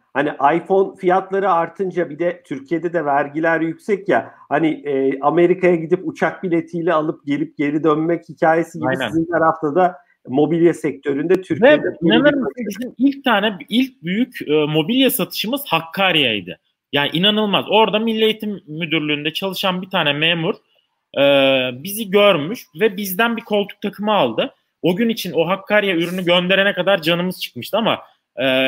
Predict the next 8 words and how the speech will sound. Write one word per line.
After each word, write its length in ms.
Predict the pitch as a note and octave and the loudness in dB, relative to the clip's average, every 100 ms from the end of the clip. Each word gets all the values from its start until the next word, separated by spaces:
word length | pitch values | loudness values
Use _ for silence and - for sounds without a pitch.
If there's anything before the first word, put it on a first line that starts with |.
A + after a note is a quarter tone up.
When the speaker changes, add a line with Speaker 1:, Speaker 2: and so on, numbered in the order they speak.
| - | 0
Speaker 2:
enteresan 680 | D3+ F3 F3+ F#3+ F#3 A3+ A3+ - | -2 -2 -2 -4 -2 -4 -4 -8
ilk 200 | G#3+ - - - | -10 -10 -20 -8
koltuk 460 | - E3 E3 - - | 2 2 2 -8 -10
takımı 300 | F#3 - G3 | -10 -8 -10
satışımız 520 | - E3 - G#3 - | -10 -8 -8 -6 -4
Hakkari'ye. 500 | E3+ - D#3+ A#2 G2+ | -4 -2 -2 -2 0
Daha 200 | D3+ B3 | 2 2
sonra 440 | - G#3 F3 A3 | 2 0 2 0